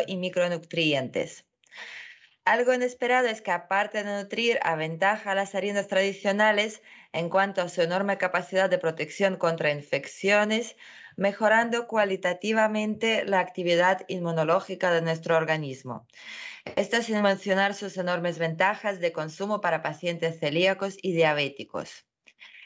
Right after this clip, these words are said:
¿Y qué se entiende por harina de coco? Pues su ingrediente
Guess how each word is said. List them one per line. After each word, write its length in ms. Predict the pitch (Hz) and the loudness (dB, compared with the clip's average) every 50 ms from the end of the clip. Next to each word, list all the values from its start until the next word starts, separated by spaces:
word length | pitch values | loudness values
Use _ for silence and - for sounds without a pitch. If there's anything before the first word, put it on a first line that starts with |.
| - - - - - _ | -20 -20 -20 -20 -14 _
¿Y 120 | - 202 202 | -4 -2 0
qué 160 | - 247 277 | 2 2 2
se 160 | 277 311 277 | 4 2 2
entiende 360 | 262 254 262 262 254 254 247 | 2 2 2 0 2 2 0
por 160 | 247 240 233 233 | 0 0 2 2
harina 360 | 226 226 226 226 220 214 208 | 4 2 2 2 2 2 2
de 160 | 208 202 202 | 2 0 0
coco? 500 | - 180 156 - - 139 127 - - _ _ _ _ _ _ _ | 2 2 2 0 -2 -6 -10 -10 -12 _ _ _ _ _ _ _
Pues 200 | - 165 165 165 175 165 | 0 0 0 0 -2 -4
su 80 | 185 196 | -2 0
ingrediente 920 | 190 190 190 190 196 196 202 208 214 208 214 208 202 208 202 - - - | 2 2 4 4 4 4 4 4 4 2 2 4 4 6 6 4 2 -2